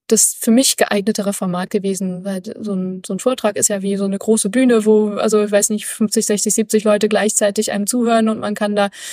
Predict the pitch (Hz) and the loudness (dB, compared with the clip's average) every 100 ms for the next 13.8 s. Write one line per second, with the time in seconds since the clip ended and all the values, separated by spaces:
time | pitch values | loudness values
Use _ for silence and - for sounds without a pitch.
0 | - - - 220 247 254 233 226 262 247 | -16 -12 -4 0 4 2 4 2 2 2
1 | 240 233 240 233 240 233 - 226 226 226 | 2 0 -2 0 0 -2 0 0 0 0
2 | 214 262 240 226 269 - - - - 226 | 0 0 2 2 0 -10 -16 -16 -2 4
3 | 220 214 214 214 214 - _ 226 214 - | 6 6 6 4 2 -2 _ -2 -2 -2
4 | 220 226 214 - 247 - 226 220 226 214 | 0 2 0 -2 -2 2 2 2 2 2
5 | 208 202 196 196 _ 220 214 220 214 214 | 2 0 -2 -6 _ -2 0 -2 -4 -6
6 | 202 214 247 220 233 226 214 220 214 - | -6 -2 -2 0 0 0 2 4 4 0
7 | - - - 214 208 214 214 214 - 214 | -18 -8 2 4 4 4 4 4 4 2
8 | 202 202 202 214 214 214 214 - 226 208 | 4 2 2 4 4 4 0 0 2 4
9 | 202 202 214 - 214 202 196 190 190 196 | 4 2 -4 -4 -2 0 2 2 2 2
10 | 202 214 - 202 190 - 208 220 233 220 | 0 -2 0 2 0 -4 0 0 4 4
11 | 220 214 208 220 208 - 202 - - 196 | 6 6 4 2 4 2 0 -2 0 0
12 | 226 240 - 220 214 - 220 214 - 208 | 2 0 2 2 2 0 4 4 4 -2
13 | 196 208 - - 214 - - | -2 -2 -2 -2 0 2 0